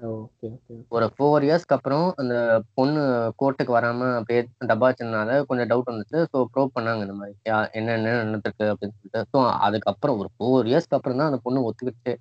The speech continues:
Speaker 2: இந்த மாதிரி என்னை அ-, அவன் இந்த மாதிரிலாம் பண்ணல அப்படின்னு சொல்லிட்டு.
Speaker 1: ம், ம், ம்.
Speaker 2: So,
Speaker 1: So, இ-,
Speaker 2: அது
Speaker 1: இந்த மாதிரி ப்ரூவ்
Speaker 2: ஜஸ்டிஸ்
Speaker 1: பண்ணாதது ஒண்ணு. I mean, எல்லா சைடும் தப்பு கண்டிப்பா நடக்குது தான். But
Speaker 2: ம்.
Speaker 1: இருந்தாலும் இதை வந்து ஒரு அட்வான்டேஜா வந்து நிறைய பேர் எடுத்துக்கிறாங்க.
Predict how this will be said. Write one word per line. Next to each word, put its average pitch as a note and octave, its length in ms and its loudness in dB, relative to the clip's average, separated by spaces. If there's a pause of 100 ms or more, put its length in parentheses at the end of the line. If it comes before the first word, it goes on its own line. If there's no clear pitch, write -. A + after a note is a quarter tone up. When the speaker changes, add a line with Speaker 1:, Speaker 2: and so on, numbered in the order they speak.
(220)
Speaker 2:
இந்த A2 140 -4
மாதிரி A2+ 220 2
என்னை G#2+ 300 0
அ-, F#2+ 220 -4
அவன் G#2 260 0
இந்த G2+ 100 -2
மாதிரிலாம் A2 360 -4
பண்ணல G#2+ 320 0
அப்படின்னு G2+ 320 -2
சொல்லிட்டு. G2 240 -12 (720)
Speaker 1:
ம், A#2+ 100 -4
ம், A2+ 400 -6
ம். A2 180 -8 (1120)
Speaker 2:
So, D#3 160 4
Speaker 1:
So, B2+ 320 6
இ-, C3+ 120 -6
Speaker 2:
அது D3+ 260 0 (140)
Speaker 1:
இந்த B2 180 0
மாதிரி D3 180 6
ப்ரூவ் C3+ 200 2
Speaker 2:
ஜஸ்டிஸ் D3 200 6
Speaker 1:
பண்ணாதது C#3 560 4
ஒண்ணு. B2+ 300 2 (260)
I B2+ 160 -4
mean, E3+ 180 4
எல்லா B2+ 300 2
சைடும் D3+ 300 6
தப்பு C3+ 260 2
கண்டிப்பா A#2+ 300 0
நடக்குது A#2+ 500 -2
தான். A2 180 -10 (460)
But B2 100 -2
Speaker 2:
ம். A#2+ 40 0
Speaker 1:
இருந்தாலும் D3 340 6
இதை C#3 120 6
வந்து C3+ 180 4
ஒரு C3+ 140 8
அட்வான்டேஜா D3+ 600 4
வந்து C#3 180 -2
நிறைய B2+ 220 -2
பேர் B2+ 200 -2
எடுத்துக்கிறாங்க. A#2 440 -6